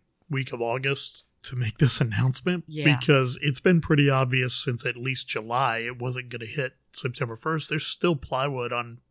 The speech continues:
Speaker 2: Yeah.
Speaker 1: windows
Speaker 2: We
Speaker 1: on
Speaker 2: were
Speaker 1: that
Speaker 2: there
Speaker 1: building.
Speaker 2: this, we were there this weekend. I drove by there this weekend. There's still plywood.
Speaker 1: Yeah. Very weird.
Speaker 2: Yeah.
Speaker 1: But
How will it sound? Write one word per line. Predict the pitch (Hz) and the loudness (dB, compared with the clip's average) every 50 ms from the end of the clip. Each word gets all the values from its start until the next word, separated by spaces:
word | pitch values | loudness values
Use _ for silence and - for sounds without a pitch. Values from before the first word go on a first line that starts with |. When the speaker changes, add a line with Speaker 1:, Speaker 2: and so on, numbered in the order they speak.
| _ | _
Speaker 2:
Yeah. | - 190 254 294 - | -2 0 2 2 4
Speaker 1:
windows | - 165 143 120 117 113 - | 4 4 2 2 -2 -4 -2
Speaker 2:
We | 180 214 | 0 2
Speaker 1:
on | 247 | 6
Speaker 2:
were | 240 | 6
Speaker 1:
that | 220 - | 6 6
Speaker 2:
there | 214 214 | 4 4
Speaker 1:
building. | 220 - - - | 4 4 2 0
Speaker 2:
this, | - - | -2 -4
we | - 202 233 | -4 -4 -2
were | 277 277 | 0 0
there | 247 262 262 262 | -2 -2 -4 -4
this | 247 262 - - | -4 -6 -2 0
weekend. | 233 311 349 - - - - - 156 165 | 2 2 2 2 -2 -8 -8 -8 -8 -6
I | 170 175 - | -4 -4 -4
drove | 180 - 208 220 226 - | -4 -4 -4 -2 -2 0
by | 220 220 | 0 -2
there | 233 220 220 | -2 -4 -6
this | 226 220 - | -6 -6 -2
weekend. | - 262 330 - - 151 135 | 0 0 0 0 0 -4 -4
There's | 120 131 - | -4 -6 -6
still | - 92 | -6 -6
plywood. | - - - 69 50 50 - - _ _ _ _ | -8 -6 -6 -6 -6 -6 -10 -16 _ _ _ _
Speaker 1:
Yeah. | - 170 160 156 147 127 - - - _ _ _ _ _ _ _ _ | 4 6 6 6 6 2 -2 -8 -20 _ _ _ _ _ _ _ _
Very | - 147 147 151 | -6 -4 -4 -4
weird. | 147 151 147 135 127 - _ _ _ _ _ _ | -4 -6 -8 -8 -10 -12 _ _ _ _ _ _
Speaker 2:
Yeah. | - 196 185 - - _ _ _ _ _ _ - | -6 -6 -6 -6 -8 _ _ _ _ _ _ -8
Speaker 1:
But | 151 123 117 - | -6 -6 -6 -8